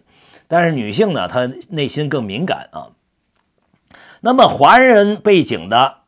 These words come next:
在美国啊，有一些优势，有哪些优势呢？第一个呢，就是在婚恋市-，在洋妞的这种印象和感觉当中啊，其实他们也在传播分享他们的经验啊。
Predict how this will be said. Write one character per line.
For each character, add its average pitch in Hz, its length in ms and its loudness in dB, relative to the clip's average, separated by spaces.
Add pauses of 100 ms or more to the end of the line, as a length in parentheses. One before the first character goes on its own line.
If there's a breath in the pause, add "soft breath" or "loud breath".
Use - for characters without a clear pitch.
(380)
在 151 240 2
美 107 200 -6
国 104 440 -2
啊， 113 100 -6
有 107 300 -8
一 156 40 -4
些 202 220 -2
优 254 300 -4
势， 233 380 -12 (380)
有 156 200 -4
哪 92 240 -8
些 220 180 -4
优 233 180 -4
势 196 200 -6
呢？ 98 260 -8 (400 soft breath)
第 233 140 -4
一 269 80 0
个 247 180 2
呢， 90 280 -8 (420 soft breath)
就 196 160 -4
是 156 60 -2
在 175 240 4
婚 220 220 -2
恋 196 160 2
市-， 170 120 -12
在 160 120 0
洋 139 260 -2
妞 240 220 2
的 165 100 4
这 127 140 -4
种 98 320 -14 (160)
印 160 280 -4
象 113 220 -2
和 120 140 -4
感 78 200 -10
觉 87 120 -8
当 113 200 -4
中 120 220 -10
啊， 85 140 -12
其 - 180 -6
实 185 100 -6
他 226 200 0
们 196 120 -6
也 73 120 -12
在 165 320 0 (280)
传 120 280 -6
播 143 120 -4
分 151 220 -8
享 73 320 -18
他 135 160 -8
们 139 80 -8
的 98 80 -8
经 98 200 -14
验 101 160 -6
啊。 - 200 -20